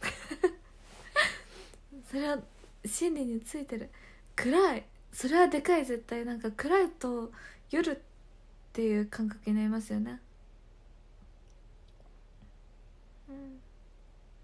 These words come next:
暗いし寒いし。ね。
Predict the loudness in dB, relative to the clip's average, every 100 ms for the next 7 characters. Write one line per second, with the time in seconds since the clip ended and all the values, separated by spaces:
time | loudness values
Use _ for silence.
0 | -20 -20 -20 -20 -20 -20 -20 -20 -20 -20
1 | -20 -20 -20 -20 -20 -20 -20 -20 -20 -20
2 | -20 -20 -12 -6 0 0 -2 -8 -6 0
3 | 0 0 -2 -6 -16 -20 -20 -20 -20 -20
4 | -20 -20 -20 -20 -20 -20 -20 -20 -20 -20
5 | -20 -20 -20 -20 -20 -20 -20 -20 -20 -20
6 | -20 -20 -20 -20 -20 -20 -20 -20 -20 -20
7 | -20 -20 -20 -20 -20 -20 -20 -20 -20 -20
8 | -16 -10 -8 -8